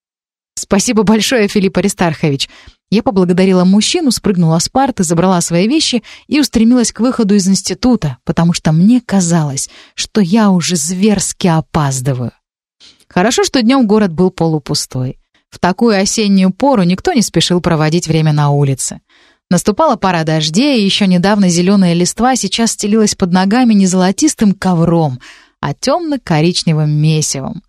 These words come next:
Холодный ветер заставлял кутаться в верхнюю одежду и разносил по городу, нет, не пение птиц, а нотки промозглой осени.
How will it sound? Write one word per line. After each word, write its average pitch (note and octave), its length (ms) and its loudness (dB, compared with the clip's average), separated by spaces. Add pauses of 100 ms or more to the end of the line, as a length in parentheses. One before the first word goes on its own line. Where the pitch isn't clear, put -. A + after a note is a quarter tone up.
(460)
Холодный G3 440 2
ветер G#3+ 280 0
заставлял F3+ 560 0
кутаться F3+ 400 -2
в E3+ 60 0
верхнюю E3+ 420 0
одежду F#3 480 0
и F3 40 2
разносил F3+ 460 0
по F3 180 -2
городу, G3+ 440 0 (380)
нет, E3 520 -2
не G3 200 4
пение G#3 480 0
птиц, - 420 -2 (320)
а D3+ 160 0
нотки G#3 480 0
промозглой D3+ 840 -2
осени. - 580 -4